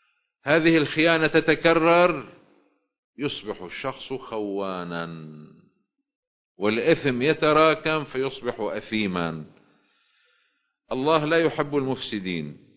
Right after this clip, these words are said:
لا يحب المسرفين، إن الله لا يحب الخائنين، لا يحب كل خوان كفور، لا يحب المستكبرين. مستكبرين، كلام عربي واضح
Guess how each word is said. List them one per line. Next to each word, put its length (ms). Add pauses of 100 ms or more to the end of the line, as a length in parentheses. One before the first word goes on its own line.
لا 120
يحب 460
المسرفين، 880 (340)
إن 140
الله 380
لا 140
يحب 460
الخائنين، 800
لا 120
يحب 540
كل 240
خوان 540
كفور، 580 (800)
لا 180
يحب 600
المستكبرين. 1700 (1600)
مستكبرين، 680 (760)
كلام 320
عربي 320
واضح 420